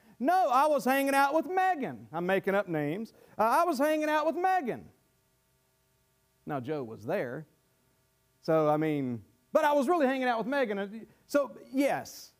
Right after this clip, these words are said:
The answer to that question would be yes, I was hanging out with Joe because he was there. But the excuse is, "No, it was me and Megan got together."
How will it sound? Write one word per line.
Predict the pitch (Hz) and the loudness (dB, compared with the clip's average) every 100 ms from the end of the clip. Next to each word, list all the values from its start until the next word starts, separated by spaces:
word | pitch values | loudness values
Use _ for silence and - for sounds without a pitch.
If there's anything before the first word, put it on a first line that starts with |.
| _ - | _ -2
The | 285 | 2
answer | 330 285 | 2 4
to | 254 | 2
that | 233 | 2
question | 220 240 208 190 | 2 2 2 0
would | 170 | 2
be | 175 | 0
yes, | 175 185 156 | 2 0 2
I | 170 | 0
was | 165 | 2
hanging | 190 180 | 0 0
out | |
with | 147 | 0
Joe | 185 190 | 0 2
because | 156 170 147 | 2 0 0
he | 196 196 | 0 0
was | 147 123 | -2 -2
there. | 180 202 123 95 _ - 196 | 0 0 -2 -8 _ -4 0
But | 226 | 2
the | 226 | 2
excuse | 202 - 311 359 - | 0 0 2 2 2
is, | 196 175 175 170 - | 2 4 4 0 -6
"No, | 277 359 - - | 0 2 2 -2
it | 311 | 0
was | 277 240 | 0 0
me | 339 330 | 0 0
and | 269 | 0
Megan | 269 330 262 202 | 0 0 -2 -2
got | 214 214 | -2 -2
together." | 190 165 254 277 190 | -4 0 0 2 0